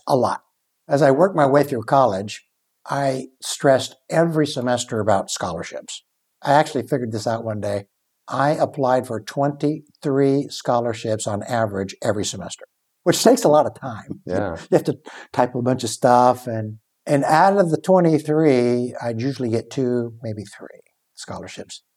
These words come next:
Speaker 1: Then I had to work two part-time jobs and interspace that, that with studying. So the stress of going to school was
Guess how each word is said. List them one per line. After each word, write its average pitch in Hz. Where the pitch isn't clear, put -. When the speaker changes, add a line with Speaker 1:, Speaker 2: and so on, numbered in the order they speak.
Speaker 1:
Then 135
I 135
had 123
to 113
work 113
two 196
part-time 147
jobs 110
and 110
interspace 120
that, -
that 117
with 110
studying. 95
So 185
the 165
stress 262
of 156
going 170
to 127
school 131
was 104